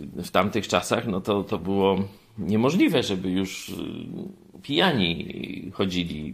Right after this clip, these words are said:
po ulicach w takiej, y, ilości, nie? I tak dalej, bo to musiała być niezła bibka, no.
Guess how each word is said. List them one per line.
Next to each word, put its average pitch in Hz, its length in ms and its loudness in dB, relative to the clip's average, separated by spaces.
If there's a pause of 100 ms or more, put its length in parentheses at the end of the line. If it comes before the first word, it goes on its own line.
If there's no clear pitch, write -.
po 87 120 4
ulicach 101 720 0
w - 80 -14
takiej, 92 500 2 (500)
y, - 160 -2
ilości, - 640 2
nie? 95 360 -2
I - 60 -6
tak 95 240 0
dalej, 76 420 0
bo 85 120 -8
to - 140 -12
musiała 78 360 -2
być 82 200 -8
niezła 90 300 2
bibka, 95 400 -2
no. - 180 -4